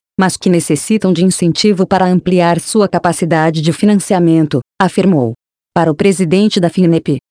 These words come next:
Luiz Antônio Laes, o número expressivo de empresas interessadas demonstra a importância de fortalecer a pesquisa nacional. Houve grande interesse na contratação de pesquisadores qualificados para essas estruturas,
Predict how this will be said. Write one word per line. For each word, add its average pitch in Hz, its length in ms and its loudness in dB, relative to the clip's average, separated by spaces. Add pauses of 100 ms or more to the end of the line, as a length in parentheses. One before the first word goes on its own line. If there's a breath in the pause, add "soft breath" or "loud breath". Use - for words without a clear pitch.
Luiz 214 280 2
Antônio 175 460 0
Laes, 151 300 -2 (200)
o 208 80 2
número 180 380 2
expressivo 180 640 -2
de 156 140 0
empresas 175 500 0
interessadas 170 760 0
demonstra 180 500 0
a 175 40 2
importância 165 580 -2
de 175 120 -2
fortalecer 190 680 -2
a 156 60 0
pesquisa 185 540 0
nacional. 165 580 0 (400)
Houve 208 260 2
grande 180 360 0
interesse 165 500 0
na 190 140 0
contratação 175 680 -2
de 180 120 0
pesquisadores 190 920 0
qualificados 170 800 -2
para 196 220 0
essas 185 280 -2
estruturas, 175 800 -2